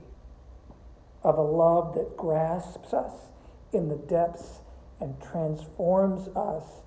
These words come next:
in spite of who we are. And for this reason, the last day is to be welcomed and longed for by Christians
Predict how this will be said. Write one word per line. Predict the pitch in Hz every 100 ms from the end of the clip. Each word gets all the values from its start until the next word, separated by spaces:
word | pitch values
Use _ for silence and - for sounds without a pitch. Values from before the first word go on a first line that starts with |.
| -
in | 156 156
spite | - - - - 180 247 269 -
of | 156
who | - -
we | 175 165 170
are. | - - - - - - - - - - - - - - - - - - - - -
And | 135
for | 156
this | 220 240
reason, | 233 240 196 120 117 - - - - - - - - - - - - - - -
the |
last | 139 156 165 180 185 - -
day | 165 135 - - - - - - - - - - - - - - - -
is | 147 147
to | -
be | 156 135
welcomed | 139 151 160 160 - - - - - - - - - - - - - - - - -
and | 139
longed | 139 143 156 160 160 - -
for | 143 127 127 127 131 - - - - -
by | 127
Christians | 131 - 151 131 - 143 135